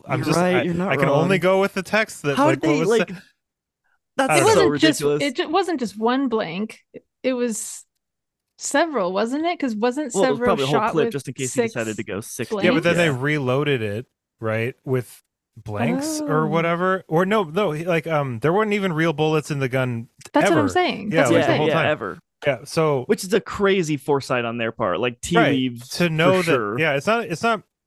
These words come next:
Speaker 1: I'm not saying there should never have been blanks in the gun or whatever, 'cause they needed it for, um, pretending Severo was dead, but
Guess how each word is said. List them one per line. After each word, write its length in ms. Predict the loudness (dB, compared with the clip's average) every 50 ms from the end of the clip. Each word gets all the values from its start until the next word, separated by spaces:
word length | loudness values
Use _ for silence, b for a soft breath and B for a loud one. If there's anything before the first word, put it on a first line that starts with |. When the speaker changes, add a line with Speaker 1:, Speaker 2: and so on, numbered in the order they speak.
| _ -8
Speaker 1:
I'm 100 | -4 -2
not 140 | -2 -2 -2
saying 240 | -2 -2 -2 0 0
there 100 | -2 -2
should 180 | -2 -2 -2 0
never 240 | 0 0 0 0
have 80 | -2 -2
been 120 | -4 -6
blanks 220 | -4 -4 -4 -2 -2
in 60 | -2
the 60 | -2
gun 140 | -2 0 -2
or 40 | -2
whatever, 320 | -2 -2 -4 -4 -4 -4 -6
'cause 120 | -6 -4
they 100 | -4 -4
needed 260 | -4 -4 -4 -4 -4
it 100 | -6 -6 -6
for, 340 | -6 -6 -4 -4 -6 -10 -14 _ _ -8
um, 180 | -8 -8 -8
pretending 360 | -10 -8 -4 -4 -2 -2 -4
Severo 420 | -4 -2 -2 -2 0 0 -2 -2 -2
was 180 | -4 -6 -8
dead, 340 | -6 -6 -6 -6 -6 -10 -8 -4
but 320 | -2 0 0 0 -2 -6